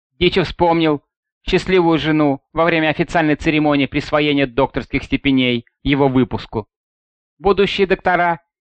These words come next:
сидели в первом ряду актового зала и ждали своего вызова пред светлые очи великого магистрата.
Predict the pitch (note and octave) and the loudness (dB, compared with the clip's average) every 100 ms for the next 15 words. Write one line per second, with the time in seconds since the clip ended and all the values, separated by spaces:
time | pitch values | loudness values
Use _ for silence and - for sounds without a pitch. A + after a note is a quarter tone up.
0 | _ G3 F#3 F#3 F3 - F#3+ F3 E3+ E3 | _ -2 0 0 -2 -2 0 0 0 0
1 | F3 D3+ E3+ - D#3+ D#3 D3 D3+ C#3+ C3+ | 0 0 -4 -2 0 0 0 0 0 -2
2 | B2 _ _ _ - E3+ E3+ F3 E3+ - | -4 _ _ _ -6 -2 0 0 -2 -2
3 | E3 D#3+ D3+ D#3 C3+ C#3 C3 - _ _ | 0 0 2 0 0 0 -2 -4 _ _
4 | E3+ F3 - E3 D3+ D#3 D3+ - C#3+ B2 | -2 -2 0 -2 0 0 0 -2 -6 -6
5 | _ E3 E3+ D3 C#3+ C#3 C3 B2+ - C3+ | _ 0 0 0 0 0 0 -2 -2 -2
6 | A#2 A2 | -2 -6